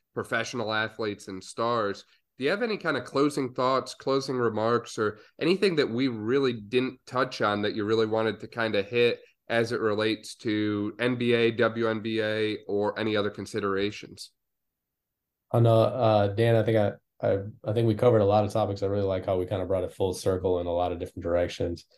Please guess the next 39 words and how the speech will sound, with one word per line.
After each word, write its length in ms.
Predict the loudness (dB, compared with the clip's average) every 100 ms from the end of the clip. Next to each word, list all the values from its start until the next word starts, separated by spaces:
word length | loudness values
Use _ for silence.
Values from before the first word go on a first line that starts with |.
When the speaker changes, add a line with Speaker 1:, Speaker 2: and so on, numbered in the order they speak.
| _ _ -2
Speaker 2:
um, 240 | -2 0
but 120 | 2
brought 180 | 4 6
it 80 | 6
all 160 | 4 2
back 240 | -2 -4 0
to 300 | 2 2 -2 _ _ _ -6
the, 340 | 0 2 2
the 120 | 0 2
rehab 480 | 4 4 4 2
and 140 | -2 -6
performance 540 | -4 0 2 0 0
realm. 440 | 2 2 0 -2 -8 _ _ _ _ -6
Um, 400 | 0 2 0 -4 -12 _ _ _ _ _ 4
really 260 | 8 8
enjoyed 200 | 8 8
our 60 | 8
conversation. 680 | 6 4 4 4 4 2 0 _ _ 0
Nothing 200 | 2 4
really 200 | 4 4
else 200 | 4 2
I 120 | -2
ne-, 140 | -2 -2
I 60 |
need 160 | -2 0
to 80 | 2
add. 380 | 2 2 -2 -8 _ _ _ -10
Uh, 240 | -8 -8
it's 120 | -10
been, 140 | -6 -6
it's 120 | -4
been 140 | -4
a 40 | 0
pleasure 360 | 4 4 4
being 220 | 2 2 0
on 100 | 0
the 60 |
pod, 320 | 0 2 2
though. 220 | -2 -6